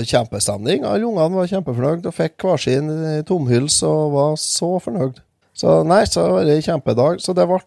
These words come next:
en, eh, kjempedag i, i det godes tjeneste å ta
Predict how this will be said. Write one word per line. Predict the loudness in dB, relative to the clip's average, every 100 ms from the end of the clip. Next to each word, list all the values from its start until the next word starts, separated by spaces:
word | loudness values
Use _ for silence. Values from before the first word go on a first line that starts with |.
| -2 -2
en, | -2 -4
eh, | -4 -4
kjempedag | -2 -2 -2 -2 0 0 -2
i, | -4 -2 -2 -2 0 -2 -4 -8 _ _ _ _ _ _ _ _ _ _ -4
i | -2
det | -2
godes | 0 2 2 2 0
tjeneste | 2 4 4 2 2 2 -2
å | -4
ta | 2